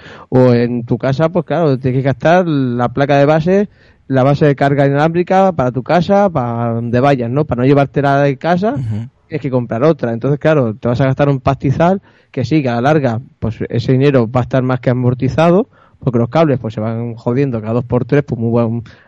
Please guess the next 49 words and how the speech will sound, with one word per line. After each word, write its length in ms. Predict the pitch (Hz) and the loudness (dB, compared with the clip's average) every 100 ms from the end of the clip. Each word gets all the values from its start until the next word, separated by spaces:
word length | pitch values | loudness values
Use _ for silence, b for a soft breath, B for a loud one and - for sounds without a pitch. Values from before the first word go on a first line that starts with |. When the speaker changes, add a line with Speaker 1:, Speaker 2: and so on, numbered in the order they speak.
| B | B
Speaker 1:
aunque 260 | 123 120 | -4 -2
tengan 240 | 117 131 131 | 0 2 2
un 80 | |
precio 180 | 127 127 | 4 4
económico, 420 | 131 139 151 156 185 | 4 4 2 0 0
pero 200 | 147 131 | 2 2
oye, 240 | 151 120 | 2 -2
si 160 | 117 120 | -4 -4
vas 160 | 120 | 0
haciendo 260 | 127 135 131 | 0 2 0
cuenta, 400 | 123 143 147 175 - B B B B | 2 2 2 0 -2 B B B B
te 120 | - | -4
gastas 260 | 131 135 143 | -2 -2 0
más 140 | 135 | 0
en 60 | 135 | 0
cables 260 | 139 147 147 | 0 0 0
que 80 | |
en 80 | 160 | -2
carga, 640 | 156 131 127 120 113 113 | -2 -2 0 0 -2 -4
en 580 | 107 120 123 104 87 120 | -6 -10 -12 -8 -2 0
bases 280 | 117 123 123 | 0 0 0
de, 200 | 120 117 | 0 2
de 120 | 113 | 0
carga 200 | 120 117 | 0 0
inalámbrica, 480 | 117 123 156 139 113 | 0 0 0 0 -2
¿no? 180 | 131 202 _ - | -4 -6 _ 0
Pero 280 | 151 165 | 2 2
Speaker 2:
Es-, 60 | 190 | 0
Speaker 1:
también 200 | 135 110 | 0 0
Speaker 2:
esta, 160 | 113 - | 0 2
Speaker 1:
tendría 200 | 156 139 | 2 2
que 120 | 131 _ | -4 _
mejorar. 340 | - 139 156 - _ _ - | -2 0 0 -4 _ _ -10
Speaker 2:
esta 280 | 117 110 123 | -6 -2 0
noticia 460 | 113 110 113 113 113 | 0 0 -2 0 0
no 120 | 113 | 0
le 60 | |
gusta 400 | 110 107 113 - | 0 0 -2 -4
nada 280 | 98 120 151 | -4 -2 0
a 20 | |
los 160 | 135 117 | 0 0
fabricantes 640 | 101 92 98 104 104 101 - | 0 -2 -4 -4 -4 -4 -4
y 60 | |
marcas 360 | 98 95 - 104 | -4 -4 -6 -8
de 100 | 87 | -8
cables 420 | 101 80 135 117 | -10 -10 -12 -12
Lightning. 320 | 127 147 - - _ - | -14 -16 -20 -20 _ -4
Speaker 1:
Eh, 420 | 139 135 135 127 | 0 2 2 0
no, 80 | 127 | -2